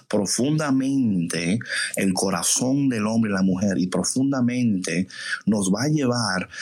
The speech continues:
porque mira una cosa, patrona, y esto es algo tan interesante cuando hablamos de esa vida interior, ¿verdad?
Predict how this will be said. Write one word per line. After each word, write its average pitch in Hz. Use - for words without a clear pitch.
porque 127
mira 147
una 208
cosa, 151
patrona, 98
y 101
esto 110
es 131
algo 151
tan 143
interesante 135
cuando 101
hablamos 117
de 120
esa 113
vida 113
interior, 92
¿verdad? 95